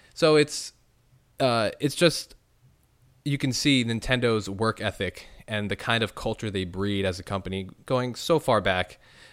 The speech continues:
to the very beginning. I mean, Nintendo is extremely long-lived as compared to something like Sony or,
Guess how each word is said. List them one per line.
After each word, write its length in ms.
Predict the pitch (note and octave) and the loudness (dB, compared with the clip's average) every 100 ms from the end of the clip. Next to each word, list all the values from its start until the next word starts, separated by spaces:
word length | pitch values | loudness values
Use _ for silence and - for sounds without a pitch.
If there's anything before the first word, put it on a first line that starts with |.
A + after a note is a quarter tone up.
| - | -18
to 100 | - | -10
the 60 | G#2 | 0
very 160 | G#2 | 2
beginning. 420 | F#2 F#2+ F#2+ F#2 G2 | 2 -2 -2 -2 0
I 60 | |
mean, 240 | B2 A#2+ - | 0 -2 -4
Nintendo 520 | B2 B2 D3 D3 B2+ | -4 0 2 4 4
is 120 | G#2+ | 2
extremely 400 | G2+ - B2 A#2 | -2 -2 -2 0
long-lived 580 | G#2+ G2+ G2 G#2+ A2+ G#2 | 2 2 2 4 4 4
as 200 | F#2+ G2 | -2 -2
compared 340 | G#2 - G#2 G2 | -4 0 -2 -2
to 80 | |
something 320 | F#2 G#2 G2+ F#2 | -6 -6 -4 -4
like 140 | F2 | -4
Sony 420 | - G2+ G2 F#2+ | -4 -2 0 0
or, 280 | F2+ F2 | 0 -2